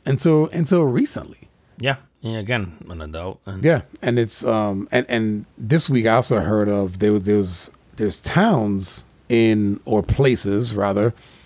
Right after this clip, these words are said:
Speaker 1: across the U S where there was communities of, of, of blacks to where something happened, whether it was somebody was accused of something very similar to Tulsa, um,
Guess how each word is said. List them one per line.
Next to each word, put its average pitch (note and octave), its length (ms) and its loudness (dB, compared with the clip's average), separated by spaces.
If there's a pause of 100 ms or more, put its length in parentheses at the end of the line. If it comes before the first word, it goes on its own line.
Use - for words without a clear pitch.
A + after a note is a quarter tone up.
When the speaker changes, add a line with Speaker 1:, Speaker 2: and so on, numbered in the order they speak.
(180)
Speaker 1:
across - 420 0
the A#2+ 80 2
U G2+ 260 -2
S - 300 -12 (180)
where G#2 540 0 (240)
there A2+ 220 2
was G#2+ 280 0
communities A#2 720 2
of, F#2 300 -8 (240)
of, F2+ 400 -6
of F#2+ 240 -6
blacks - 580 -2 (120)
to - 180 0
where G#2+ 380 2
something C#3 580 0
happened, G2 560 -4
whether G2 220 0
it F#2+ 60 0
was G2 120 -2
somebody G#2+ 300 0
was F#2 160 -4
accused C#3+ 360 0
of C3 80 0
something B2+ 420 2
very G2 220 2
similar G2+ 300 0
to F#2+ 140 -4
Tulsa, G2 480 -2 (920)
um, G2 400 -2